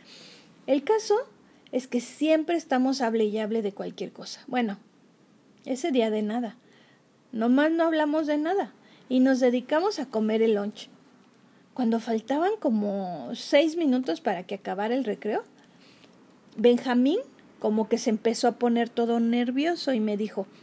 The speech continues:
"Bueno, ya que tú no te vas a convenir, a convertir en mosca y yo en monje, y que andabas haciendo tu plan B, ese,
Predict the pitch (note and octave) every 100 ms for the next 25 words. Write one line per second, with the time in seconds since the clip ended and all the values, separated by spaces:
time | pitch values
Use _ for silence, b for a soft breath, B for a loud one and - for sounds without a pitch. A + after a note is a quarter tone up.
0 | B - C#4 E4+ E4 C#4 C4+ - - -
1 | - - - - - - - - - A4+
2 | A#4 A#4+ - F4 F4 F4 _ - - A#3
3 | A#3+ C4 C4+ B3+ B3 B3 - G#3 G3+ G#3
4 | A3 A#3 A#3 - - - A3 - A#3 A3
5 | A3+ A3 B3 A#3+ B3 B3 B3+ - - -
6 | - A3+ G#3 A#3 B3+ A#3 - - - C#4
7 | F4 A3 C#3 F#3+ - - - B B -
8 | A#3+ A#3 B3+ A#3+ A#3 A#3 - B3 B3 C#4+
9 | E4 F4+ - - B B - A#3 - C#4
10 | C4 B3+ C#4 B3 G3+ - A3+ B3+ A#3+ A3+
11 | A3+ F#4+ - - - - A3+ A#3 - A#4